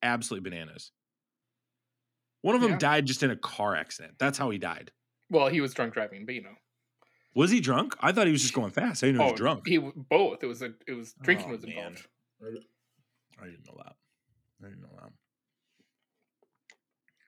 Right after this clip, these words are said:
Speaker 1: Go see this when it comes out on V O D. Fast forward through the parts you don't wanna see.
Speaker 2: Or go support your local me-,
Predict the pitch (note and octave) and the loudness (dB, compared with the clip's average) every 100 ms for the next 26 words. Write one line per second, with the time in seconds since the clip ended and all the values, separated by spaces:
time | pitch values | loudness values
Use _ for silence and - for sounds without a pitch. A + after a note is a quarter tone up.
0 | - D3+ F3+ F3 E3+ E3 C#3 D3 D3 - | 0 2 2 2 0 0 -2 -2 -4 -4
1 | C3 C3 B2 A#2+ A#2 A2 _ _ _ _ | -4 -2 0 0 0 -6 _ _ _ _
2 | _ _ _ A#2+ B2 A#2+ A2+ A2 _ _ | _ _ _ -2 -2 -2 -6 -10 _ _
3 | _ - F#2 A#2+ B2 A2+ G#2+ G#2 G2+ _ | _ -20 -4 0 0 0 -4 -6 -10 _
4 | _ _ _ _ _ _ _ _ _ _ | _ _ _ _ _ _ _ _ _ _
5 | _ _ _ _ _ C#3 B2+ - A2+ G2+ | _ _ _ _ _ -2 0 0 -2 -2
6 | G2 F2 F#2+ F2+ F2+ E2 D2 - - - | -4 -8 -10 -10 -12 -12 -14 -16 -2 4
7 | E3 D#3 D#3 D3+ - D#3+ D3+ C#3 C3+ B2+ | 6 6 4 2 0 2 2 2 0 0
8 | C3 B2+ A#2+ | 0 -2 -8